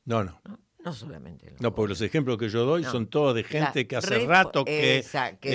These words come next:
Speaker 1: eh, el
Speaker 2: que
Speaker 1: grupo
Speaker 2: de-,
Speaker 1: etario le creció.
Speaker 2: <laughs> Exacto.
Speaker 1: Pero no tienen psiquismo adulto, siguen teniendo psiquismo infantil.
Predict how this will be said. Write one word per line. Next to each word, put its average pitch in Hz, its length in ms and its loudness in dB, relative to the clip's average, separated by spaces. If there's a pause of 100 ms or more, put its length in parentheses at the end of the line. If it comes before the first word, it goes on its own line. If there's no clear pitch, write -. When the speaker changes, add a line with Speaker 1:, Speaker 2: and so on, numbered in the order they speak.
(200)
Speaker 1:
eh, 123 200 -2
el 120 80 0
Speaker 2:
que 151 80 2
Speaker 1:
grupo 156 280 2
Speaker 2:
de-, 127 60 6
Speaker 1:
etario 160 560 4
le 123 160 -2
creció. 113 540 -4
Speaker 2:
<laughs> - 100 -20
Exacto. - 640 -12 (260)
Speaker 1:
Pero 190 300 10
no 139 220 6
tienen 151 240 4
psiquismo 131 440 -2
adulto, 123 460 -2
siguen 123 300 -6
teniendo 147 300 -4
psiquismo 107 380 -6
infantil. 107 640 -8